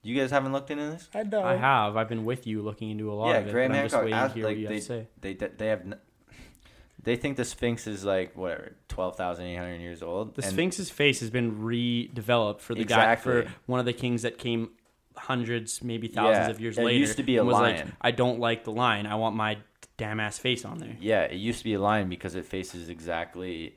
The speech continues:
Speaker 1: at the constellation of Leo.
Speaker 3: And if you
Speaker 1: Or whatever.
Speaker 3: notice, during some s-, some times of the year, the pyramids were built in exact places for
Speaker 1: Orion's belt.
Speaker 3: for Orion's belt to cross over the exact tip of it.
Speaker 1: You wanna know what I think?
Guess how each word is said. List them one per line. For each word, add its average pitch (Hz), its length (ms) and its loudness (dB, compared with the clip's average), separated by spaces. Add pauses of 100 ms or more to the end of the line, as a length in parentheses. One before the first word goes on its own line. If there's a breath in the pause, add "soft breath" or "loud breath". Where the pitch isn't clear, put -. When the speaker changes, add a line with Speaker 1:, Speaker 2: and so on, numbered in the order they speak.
(140)
Speaker 1:
at 80 400 -6 (240)
the 95 80 -12
constellation 80 880 -8 (160)
of 80 180 -14
Leo. 76 340 -8 (280)
Speaker 3:
And 131 240 0
if 131 80 0
you 151 60 -6
Speaker 1:
Or - 40 0
whatever. 139 60 0
Speaker 3:
notice, 131 460 2 (260 soft breath)
during 113 240 0
some 117 320 0
s-, - 320 -6
some 117 340 -2
times 113 300 -2
of 113 100 -4
the 110 80 -2
year, 107 320 2 (220 loud breath)
the 120 80 -6
pyramids 117 400 0
were 117 80 0
built 113 420 0
in 110 260 -4 (300 soft breath)
exact 107 680 0
places 147 560 -4 (220 loud breath)
for 110 380 0 (100)
Speaker 1:
Orion's 87 600 -2
belt. 71 200 -4
Speaker 3:
for 117 220 0
Orion's 110 420 0
belt 110 240 -2
to 117 60 -6
cross 110 360 -4
over 107 140 -4
the 107 100 -8
exact 107 460 0
tip - 260 -4
of 98 140 -8
it. - 200 -12 (220)
Speaker 1:
You 98 140 -4
wanna 127 160 6
know 135 120 4
what 113 100 6
I 110 140 6
think? 147 340 -4